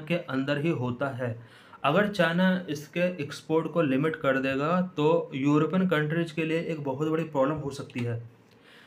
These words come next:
China also command sixty percent of the total production of germanium। जर्मेनियम का overall जो प्रोडक्शन होता है वर्ल्ड के अंदर, उसका सिक्सटी परसेंट सिर्फ चाइना के अंदर होता है।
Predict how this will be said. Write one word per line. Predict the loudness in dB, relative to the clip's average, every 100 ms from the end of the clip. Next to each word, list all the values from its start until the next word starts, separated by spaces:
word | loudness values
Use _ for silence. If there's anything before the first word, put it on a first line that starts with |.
| -20 -20 -20 _ 6
China | 6 8
also | 4 4 4
command | 4 4 4 6 4 2 0
sixty | 2 4
percent | 4 4 4
of | 4 2
the | 2 4
total | 4 4
production | 2 4 4 2 -2
of | -2 -6 -8 -2
germanium। | 0 2 0 0 0
जर्मेनियम | 4 4 6 6 6 4 2
का | 2 4 4 4 -2 -12 -20 -20 -12 -2 4
overall | 6 8 6
जो | 4
प्रोडक्शन | 4 4 4 0 -2
होता | 2 2 2
है | 2 2
वर्ल्ड | 4 2 2
के |
अंदर, | 0 0 0
उसका | -2 -4 -6 -8 -2 0 0
सिक्सटी | -2 -6 0 0
परसेंट | 2 0 2 2 2
सिर्फ | -2 -4
चाइना | 0 2 4
के | 2
अंदर | 2 2
होता | 0 0 -2
है। | -4